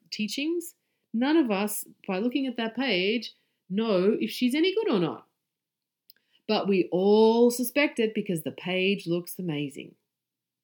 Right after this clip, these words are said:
And conversely, look at my client's page. You could make some judgment about her capacity. Now, I do know about her teaching, and it is exceptional. Nuanced, sophisticated,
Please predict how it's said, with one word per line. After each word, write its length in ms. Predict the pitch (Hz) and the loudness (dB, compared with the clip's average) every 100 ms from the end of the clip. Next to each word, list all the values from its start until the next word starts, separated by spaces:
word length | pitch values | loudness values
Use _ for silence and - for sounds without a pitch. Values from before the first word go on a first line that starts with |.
| _ _ _ _ - | _ _ _ _ -10
And 320 | 147 160 170 | -6 -6 -6
conversely, 920 | 170 160 165 208 214 139 160 269 - _ _ _ _ _ | -6 -6 -2 -4 -4 -4 -2 -2 -6 _ _ _ _ _
look 180 | 147 156 | -12 -8
at 140 | - | -8
my 160 | 151 165 | -6 -8
client's 540 | - 143 139 190 196 | -8 -12 -6 -6 -8
page. 580 | - 147 190 262 233 - _ _ _ _ | -10 -4 0 0 -2 -12 _ _ _ _
You 120 | 196 | -4
could 160 | 226 220 | -2 0
make 200 | 240 247 | 0 -2
some 320 | 254 240 165 | 0 0 0
judgment 720 | 202 226 220 170 170 285 - _ _ _ _ 202 | 0 2 0 2 2 2 -2 _ _ _ _ -4
about 280 | 208 208 | -2 0
her 120 | 202 208 | 0 -2
capacity. 580 | 202 233 302 202 165 | -2 -2 -2 2 2
Now, 200 | 170 180 | 2 0
I 120 | 175 170 | 0 -2
do 340 | - 202 339 | 0 2 4
know 240 | 214 143 | 4 0
about 240 | 127 123 - - | -4 -8 -10 -6
her 160 | 202 | -4
teaching, 480 | 226 156 131 143 151 | -2 -4 -4 -6 -6
and 100 | 175 | -4
it 140 | 180 180 | -4 -4
is 140 | 160 | -8
exceptional. 840 | 151 - - 220 214 160 120 - _ _ _ _ _ _ 190 | -10 -10 -6 -6 -6 -6 -8 -10 _ _ _ _ _ _ 2
Nuanced, 600 | 208 202 196 190 - - - | 4 4 2 -4 -8 -12 -12
sophisticated, 1040 | - 170 220 214 208 208 180 180 175 | -8 -6 -4 -4 -6 -4 -2 0 0